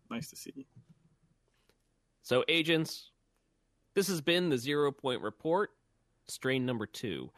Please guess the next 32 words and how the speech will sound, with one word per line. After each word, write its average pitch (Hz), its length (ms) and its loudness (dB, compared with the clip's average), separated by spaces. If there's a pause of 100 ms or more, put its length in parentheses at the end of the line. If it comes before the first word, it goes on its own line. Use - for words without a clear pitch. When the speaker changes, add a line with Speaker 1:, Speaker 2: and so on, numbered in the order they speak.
(220)
Speaker 2:
You 120 140 -4
can 123 100 -2
catch 180 260 0
us 160 120 -2
recording 139 440 2
live 127 460 2
every 160 320 4
other 110 200 2
Thursday 87 460 -8
night 82 320 -6
at 85 140 -8
nine 110 260 -4
P 113 160 -8
M 98 160 -6
Eastern 139 380 -4
Time 110 340 -2
here 156 320 2
on 127 180 2
the 101 100 -2
Zero 110 280 -2
Point 110 320 -6
Report 87 380 -6 (100)
Twitch - 340 -6
channel, 85 380 -4 (380)
where 147 100 2
you 156 80 4
could 190 100 0
also 196 240 2
join 208 300 0
us 196 140 -2
in 170 100 0
chat, 156 440 -2